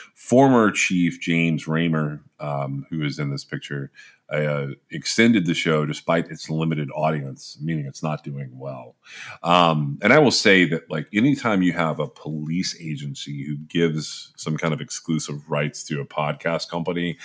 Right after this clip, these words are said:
they have done the wrong thing. Um, I've seen this happen with, uh, the Audio Chuck people. They had this Red Ball, uh, podcast that they put out. Um, that's, so Audio Chuck is the company behind, uh, Crime Junkie,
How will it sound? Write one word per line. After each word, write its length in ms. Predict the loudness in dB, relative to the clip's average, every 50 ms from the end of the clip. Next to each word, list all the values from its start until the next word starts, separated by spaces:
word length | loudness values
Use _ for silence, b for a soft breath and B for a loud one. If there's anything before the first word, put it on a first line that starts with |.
| B B B B
they 120 | -4 -2 0
have 220 | 0 0 0 2
done 220 | 0 2 2 2 2
the 100 | 0 -2
wrong 540 | -2 -2 -2 0 0 0 0 0 -2 -4
thing. 420 | -6 -8 -10 -8 -8 -8 -8 -12 -16 _ _ _ B B B B B B
Um, 560 | B -2 0 0 0 0 0 0 -2 -2 -2 0
I've 160 | 0 0 2
seen 200 | 4 4 4 4
this 140 | 4 0 -2
happen 520 | -2 -2 -2 -2 -4 -6 -8 -6 -8 -10 B B B B B B B _
with, 320 | -8 -6 -4 -4 -4 -4 -4
uh, 180 | -6 -6 -6
the 140 | -8 -8 -8 0
Audio 360 | 4 4 6 6 6 4 4 2
Chuck 380 | -2 -4 -4 -4 -6 -8 -14
people. 500 | -14 -12 -12 -12 -8 -8 -6 -6 -6 -8 -6
They 140 | -4 -2 -2
had 260 | -2 0 -2 -2 -2
this 260 | -4 -8 -8 -10 -14 -8
Red 380 | -4 -2 0 0 0 -2 -4
Ball, 560 | -2 -2 -2 -2 -2 -4 -4 -6 -8 -10 _ _ b b b b b b b -10
uh, 300 | -8 -6 -6 -6 -6 -6
podcast 640 | -2 0 0 0 0 -2 -4 -8 -8 -8 -8 -10 -12
that 80 | -10
they 100 | -10 -10
put 220 | -10 -8 -6 -6 -4
out. 300 | -4 -4 -6 -6 -8 _ -10
Um, 400 | -8 -8 -6 -8 -8 -12 -14 -10 -2
that's, 360 | -2 -2 -2 -2 -6 -10 -10 -10 -8 -2
so 200 | 0 0 2 4
Audio 240 | 6 6 8 6 6
Chuck 260 | 4 2 0 0 0
is 300 | -2 -2 -2 -4 -8 -14 B B B B B B B
the 80 | -14
company 360 | -8 0 0 0 2 2 2 2
behind, 640 | 0 0 0 0 -2 0 -2 -2 -4 -6 -8 -8
uh, 540 | -10 -12 -12 -14 -12 -12 -12 -12 -12 -14 -14 -12
Crime 320 | -4 2 4 4 4 4
Junkie, 460 | 4 0 -4 -4 -6 -14 -16 -20 -20